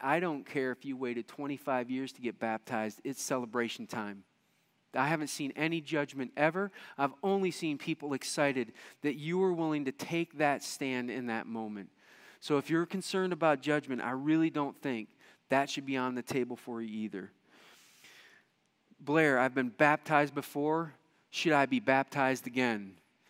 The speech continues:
Uh, and there's a lot of different things that we hear along these lines. Here, here's what we would say.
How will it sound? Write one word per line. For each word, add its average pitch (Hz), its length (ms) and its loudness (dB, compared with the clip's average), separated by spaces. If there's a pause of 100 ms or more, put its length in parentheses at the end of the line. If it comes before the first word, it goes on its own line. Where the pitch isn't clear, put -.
(420)
Uh, 123 200 2
and 139 120 0
there's 135 160 2
a 131 60 2
lot 139 280 8
of 151 60 4
different 147 340 -4
things 139 260 0
that 135 100 -4
we 131 160 -2
hear 135 200 2
along 120 280 0
these 113 180 -4
lines. 110 520 -2 (100)
Here, 143 320 -4
here's 143 200 -2
what 143 140 0
we 135 160 -2
would 123 140 -6
say. 107 300 -2